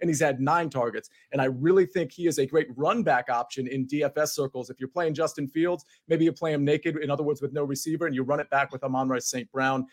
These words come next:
because not a lot of people are taking him because he hasn't had the splash performance,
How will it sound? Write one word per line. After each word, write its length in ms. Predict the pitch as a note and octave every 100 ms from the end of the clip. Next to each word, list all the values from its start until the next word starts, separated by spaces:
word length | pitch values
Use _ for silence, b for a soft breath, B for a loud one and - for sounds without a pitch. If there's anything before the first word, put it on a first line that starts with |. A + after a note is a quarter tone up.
| B -
because 220 | C#3 C3
not 220 | D3+ F#3
a 40 |
lot 260 | E3+ F3 G3
of 80 | F#3+
people 220 | G3+ E3+
are 60 | D#3
taking 320 | E3+ F3 G3
him 100 | G3
because 220 | D#3 C#3
he 60 | D3
hasn't 320 | D3 F#3 F#3+
had 120 | F#3
the 80 | C#3+
splash 560 | - - D3 C#3 C#3 -
performance, 500 | B2 - D3 C3